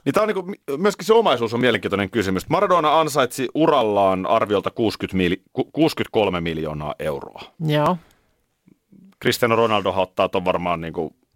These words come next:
Speaker 1: parissa vuodessa, mä en tiedä, vai vuodessa siis,
Speaker 2: Mm.
Speaker 1: että niinku palkat on noussut niin paljon, mutta toi on vaan sen ura-ansio.
Speaker 2: Joo.
Speaker 1: Et sitten tullaan siihen, että kuinka monessa mainoskuvassa Adidaksella se on hymyillyt.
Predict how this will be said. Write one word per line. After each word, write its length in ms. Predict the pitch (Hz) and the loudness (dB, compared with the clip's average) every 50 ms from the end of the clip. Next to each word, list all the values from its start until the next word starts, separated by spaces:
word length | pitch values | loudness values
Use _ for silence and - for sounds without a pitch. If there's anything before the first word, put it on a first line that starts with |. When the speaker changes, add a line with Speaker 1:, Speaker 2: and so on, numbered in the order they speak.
| _ _ _ _ _ _ _ - | _ _ _ _ _ _ _ -2
Speaker 1:
parissa 380 | - - 85 82 - - 80 | -2 -2 -2 -2 -6 -6 -6
vuodessa, 380 | 78 80 78 - - - - 85 | -6 -6 -8 -8 -8 -12 -12 -10
mä 60 | 82 | -10
en 60 | 82 78 | -10 -10
tiedä, 140 | - - - - _ - | -10 -12 -12 -14 _ -4
vai 160 | 95 95 87 | -4 -4 -2
vuodessa 440 | 82 90 85 78 - - - - 85 | 0 0 0 0 -2 -6 -8 -8 -6
siis, 160 | - - 165 170 | -6 -4 -2 -2
Speaker 2:
Mm. 40 | 170 | 0
Speaker 1:
että 80 | 170 | 0
niinku 180 | 160 156 160 147 | -2 -2 -2 -2
palkat 320 | 139 117 113 104 104 - | -2 -2 -2 -2 -4 -6
on 80 | 101 92 | -4 -2
noussut 280 | 92 90 85 - 95 90 | -2 -4 -4 -4 -4 -4
niin 140 | 87 85 | -4 -4
paljon, 260 | - - 92 90 85 85 | -2 -2 0 0 0 -2
mutta 160 | 87 - - | -4 -6 -2
toi 140 | - 120 127 | 0 2 2
on 120 | 139 135 | 2 2
vaan 140 | 131 131 127 | 2 0 -2
sen 180 | 113 131 120 123 | -2 -6 -8 -4
ura-ansio. 840 | - 170 170 160 131 107 - - 90 85 78 - - - - - - - _ _ _ _ _ _ - | -2 0 2 2 2 0 0 -2 -4 -4 -6 -10 -12 -12 -12 -14 -16 -20 _ _ _ _ _ _ -8
Speaker 2:
Joo. 320 | - 165 175 165 170 180 175 _ _ _ _ _ _ _ _ _ _ _ _ - | -2 0 2 2 2 0 -2 _ _ _ _ _ _ _ _ _ _ _ _ -6
Speaker 1:
Et 120 | - 104 - | -6 -4 -2
sitten 300 | - 143 135 - 143 127 | 0 -2 0 0 -2 0
tullaan 280 | 131 131 123 123 117 | 2 2 2 2 2
siihen, 300 | 110 - 135 127 117 113 | 0 -2 -2 0 0 0
että 140 | 113 98 - - | -2 -4 -4 -4
kuinka 260 | 123 123 120 - 110 | -2 -2 0 0 0
monessa 340 | 107 110 104 98 - - 110 | 0 2 0 -2 -2 -2 0
mainoskuvassa 680 | 110 110 104 98 92 - - 104 98 95 - - 107 | 0 0 0 -2 -4 -6 -4 -2 -2 -2 0 0 0
Adidaksella 480 | 98 98 95 90 - - 101 87 87 | 0 2 0 -2 -4 -4 -4 -2 -2
se 120 | 87 - 98 | 0 0 0
on 140 | 90 87 95 | 0 0 0
hymyillyt. 520 | 101 98 95 92 92 90 90 90 85 | 0 2 2 2 2 2 0 0 -2